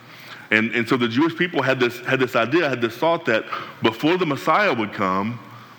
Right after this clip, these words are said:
the prophet Elijah was gonna come back first. And so when they hear Jesus crying out on the cross, "Eloi, Eloi, my God, my God,"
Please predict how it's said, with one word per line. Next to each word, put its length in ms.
the 100
prophet 360
Elijah 380
was 140
gonna 160
come 180
back 180
first. 440
And 160
so 140
when 260
they 140
hear 180
Jesus 420
crying 380
out 140
on 80
the 80
cross, 440
"Eloi, 440
Eloi, 380
my 200
God, 280
my 140
God," 520